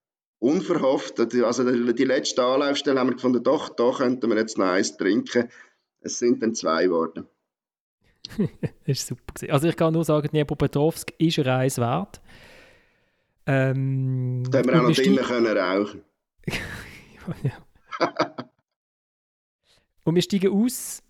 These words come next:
Speaker 2: wir steigen aus mit, mit, mit, ich, äh, danke Tele Zürich für die Stimmen, die sie eingefangen haben an der Langstrasse. Wer das nicht gesehen hat, geht auf Tele Zürich, äh, ähm, die können es dort anschauen. Es ist grossartig. Der eine,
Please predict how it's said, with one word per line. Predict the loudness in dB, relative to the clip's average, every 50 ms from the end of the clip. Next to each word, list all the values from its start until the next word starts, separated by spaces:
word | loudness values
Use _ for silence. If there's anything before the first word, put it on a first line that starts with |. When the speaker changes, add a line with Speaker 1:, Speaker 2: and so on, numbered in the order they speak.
| _
Speaker 2:
wir | 0 0
steigen | 2 2 2 2 2
aus | 2 2 0
mit, | 0 0 2
mit, | 2 2 2 0 0 -2 -4 -2
mit, | 0 2 2 0 -2 -6 -4
ich, | 0 0 0 0 0
äh, | 0 0 2 2 2
danke | 2 2 2 0 0 0 -2 0 2
Tele | 2 2 2 2 0 -2
Zürich | 0 2 2 2 2 2 0 0 -2 -4 -4
für | -2 -2 0
die | 2 0
Stimmen, | 0 2 2 0 2 2 0 0
die | 0 0
sie | -2 0 -2 -2
eingefangen | -2 -2 0 0 0 2 2 2 2
haben | 0 0 -2 -2
an | -2 -2 0
der | 0 0
Langstrasse. | 2 2 2 2 0 -2 -2 -4 -2 0 0 0 0 0 -2 0 0
Wer | 0 0 0
das | 2 2 2 0 0 0
nicht | -2 -2 -2 -2
gesehen | -2 0 0 2 2 2 2 0 0
hat, | -2 -4 -2
geht | -2 0 0 0
auf | -2
Tele | -2 0 0 0 0
Zürich, | 0 0 0 0 0 0 0 -2 -2 -2
äh, | -2 -4 -4 -6 -6 -2
ähm, | 0 0 0 0 0 -2
die | -2 0
können | 0 0 0
es | 0 0
dort | -2 -2 0
anschauen. | 0 0 2 2 2 2 2 0 0
Es | -2 -2 -2 -4 -4 -4 -4
ist | -4 -4 -4
grossartig. | -2 0 2 2 2 2 2 0 0 0 -2 -4 -6 -6 -4
Der | -4 -2 0
eine, | 0 0 0 0